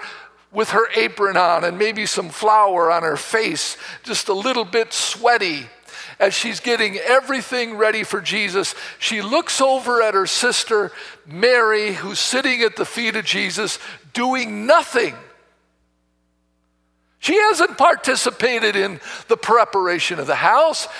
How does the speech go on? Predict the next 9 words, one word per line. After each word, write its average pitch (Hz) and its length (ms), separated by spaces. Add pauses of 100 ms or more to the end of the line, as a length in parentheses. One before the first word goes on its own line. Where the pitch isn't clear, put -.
(160)
She 240 160
hasn't 196 460
participated 175 920
in 165 140
the 156 60
preparation 151 720
of 117 120
the 123 100
meal. 262 540